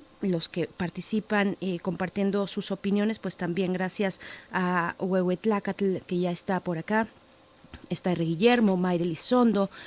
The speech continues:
Miguel Ángel G. Mirán, un saludo para ti, para todos ustedes, Alfonso de Alba Arcos, está Selene Velázquez, Carmen Valencia, en fin, eh, muchas personas que hacen comunidad.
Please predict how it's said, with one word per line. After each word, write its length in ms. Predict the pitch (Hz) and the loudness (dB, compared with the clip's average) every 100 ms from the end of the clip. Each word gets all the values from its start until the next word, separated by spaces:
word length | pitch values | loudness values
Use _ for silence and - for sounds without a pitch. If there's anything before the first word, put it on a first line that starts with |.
| - | 0
Miguel 240 | 202 190 196 | 6 8 8
Ángel 320 | 202 208 196 | 4 2 0
G. 180 | 202 202 | 2 4
Mirán, 460 | 196 220 254 269 | 6 8 8 6
un 140 | 220 202 | 4 2
saludo 480 | 202 190 240 247 | 2 6 8 6
para 180 | 240 180 | 4 -2
ti, 220 | 165 226 | -2 -2
para 220 | 240 202 185 | 0 -2 -2
todos 320 | 202 196 185 | -2 -2 -4
ustedes, 420 | - 240 240 233 | -2 2 2 2
Alfonso 400 | 180 - 214 208 | -4 -2 -2 0
de 100 | 196 | 0
Alba 280 | 175 170 165 | 0 -2 -2
Arcos, 540 | - 233 226 214 208 | -2 -2 -4 -6 -6
está 420 | 180 - 202 196 190 - - - - | -8 -2 2 2 2 -6 -18 -20 -12
Selene 640 | - 208 208 202 208 202 | 0 4 6 6 6 4
Velázquez, 960 | 170 196 196 220 247 - 233 226 - - - - - - | 4 4 4 4 0 -2 0 2 0 -6 -12 -20 -20 -4
Carmen 600 | - 208 208 202 196 190 - | 2 4 6 6 6 4 2
Valencia, 960 | 185 190 202 233 233 214 - 220 220 220 - - | 2 2 4 4 4 0 0 2 2 -2 -16 -4
en 160 | 180 180 | 2 2
fin, 400 | - 247 240 214 | 4 6 6 4
eh, 240 | 196 190 185 | 0 0 2
muchas 440 | 202 226 254 202 | 4 4 4 0
personas 400 | - 202 208 196 | -2 0 0 0
que 140 | - 190 | 0 -2
hacen 280 | 190 208 | 0 -2
comunidad. 560 | 190 180 180 175 190 190 | -2 0 0 2 2 0